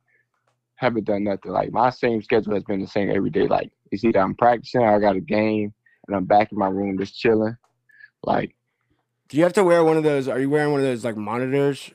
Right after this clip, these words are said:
Speaker 2: or something? Like, doesn't it beep if, if you get too close? Or, like,
Speaker 1: Oh,
Speaker 2: it tells
Speaker 1: nah.
Speaker 2: you know what I'm talking about?
Speaker 1: Yeah, we don't have those. <laughs>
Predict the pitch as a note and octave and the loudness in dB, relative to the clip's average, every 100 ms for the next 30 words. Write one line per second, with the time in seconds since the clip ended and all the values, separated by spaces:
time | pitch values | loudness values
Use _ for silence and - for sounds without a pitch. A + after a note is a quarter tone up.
0 | - B2 D3 C#3 C#3 A#2 - D3+ C#3 G#2+ | -12 -8 -6 -4 -2 -4 -4 -2 -2 -4
1 | - A#2+ B2 A#2+ - - G#2 G#2 G#2+ A2+ | -6 -8 -6 -6 -8 -14 -14 -10 -8 -8
2 | - G#2+ - G#2+ A#2+ - - _ _ _ | -8 -12 -8 -6 -6 -10 -20 _ _ _
3 | - A2+ G2 G#2 G#2 G2 G2 G2+ D#3+ D#3+ | -10 -2 2 2 2 2 0 0 0 0
4 | C#3 D3 D#3+ E3 D#3 A#2+ B2 _ - - | 0 -4 -2 -4 -4 -8 -12 _ -20 -2
5 | B2 A#2+ A2+ C#3 A#2+ A#2 G#2+ A2 A2 A2 | 2 4 4 4 4 2 2 2 2 0
6 | - | -2